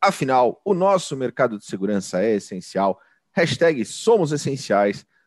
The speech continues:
Unidos, somos muito mais fortes. E é muito legal todas as manhãs que a gente possa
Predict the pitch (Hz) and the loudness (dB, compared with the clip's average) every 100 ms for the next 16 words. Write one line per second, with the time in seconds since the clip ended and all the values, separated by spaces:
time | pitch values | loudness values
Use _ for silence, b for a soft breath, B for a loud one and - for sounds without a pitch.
0 | _ 254 208 180 117 - - - 214 208 | _ -4 -2 -2 -4 -10 -14 -2 0 2
1 | 147 113 131 196 175 156 147 123 107 - | 0 -2 2 6 6 2 0 -2 -2 0
2 | 117 113 - b b b - 156 151 147 | 2 2 0 b b b -4 0 0 2
3 | 117 123 117 - 139 117 113 101 101 113 | 2 4 2 2 0 0 -2 -4 -4 -6
4 | 107 98 107 - 104 - | -6 -10 -14 -8 -6 -6